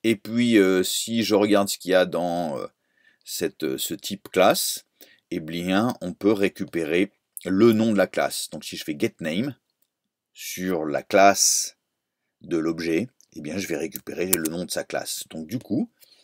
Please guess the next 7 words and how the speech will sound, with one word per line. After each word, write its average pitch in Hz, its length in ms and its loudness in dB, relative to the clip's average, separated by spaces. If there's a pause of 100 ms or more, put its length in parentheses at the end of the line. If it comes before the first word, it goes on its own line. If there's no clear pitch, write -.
(320)
hein, 92 200 -8
je - 140 -6
peux - 180 -4
écrire 110 420 0 (260)
this 127 520 -4 (600)
getClass - 880 0 (120)
getName. 202 640 -4